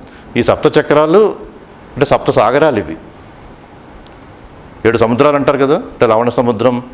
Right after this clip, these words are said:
ఇక్షు సముద్రం అని, సురా సముద్రం అని, ఇలా దధి సముద్రం అని, ఘృత సముద్రం అని, క్షీర సముద్రం అని, ఇవన్నీ సప్త సముద్రాలు అన్నమాట.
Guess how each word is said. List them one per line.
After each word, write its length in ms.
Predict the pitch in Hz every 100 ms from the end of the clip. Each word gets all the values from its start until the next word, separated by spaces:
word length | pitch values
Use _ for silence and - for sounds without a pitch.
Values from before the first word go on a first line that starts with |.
| -
ఇక్షు 180 | 107 120
సముద్రం 360 | 131 120 113 117
అని, 120 | 120
సురా 240 | 117 120
సముద్రం 380 | 120 110 107 113
అని, 200 | 117 120
ఇలా 320 | 117 - 107
దధి 220 | 98 110
సముద్రం 340 | 107 123 117 117
అని, 120 | 117
ఘృత 220 | 110 113
సముద్రం 380 | 117 117 110 113
అని, 220 | 113 120 - - - - -
క్షీర 240 | - 123
సముద్రం 380 | 120 123 110 113
అని, 160 | 120 139
ఇవన్నీ 300 | 139 123 131
సప్త 220 | 117 -
సముద్రాలు 400 | 131 123 127 135
అన్నమాట. 200 | 104